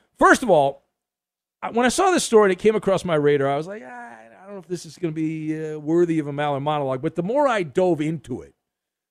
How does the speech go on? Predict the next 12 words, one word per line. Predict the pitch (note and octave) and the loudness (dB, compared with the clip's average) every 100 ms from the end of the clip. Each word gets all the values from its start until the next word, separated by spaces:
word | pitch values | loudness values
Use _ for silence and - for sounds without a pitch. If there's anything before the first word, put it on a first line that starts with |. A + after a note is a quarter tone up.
| _ | _
the | D3+ | 2
more | F#3+ A3+ A3+ | 6 4 4
interesting | G3 G#3 E3+ - D3+ | 0 -4 -8 -6 -6
it | C3+ A#2+ | -6 -6
got, | C3 A#2+ F2 F2+ _ _ | -4 -4 -8 -16 _ _
and | C3+ | -4
the | D3 | 0
more | E3 | 0
interested | E3+ D#3+ B2 C#3+ | 0 -4 -6 -2
I | G#3+ | 0
got. | B3+ B2+ C2+ - _ _ _ _ _ _ _ | 0 -4 -12 -20 _ _ _ _ _ _ _
Uh, | A#2+ A#2+ | -20 -20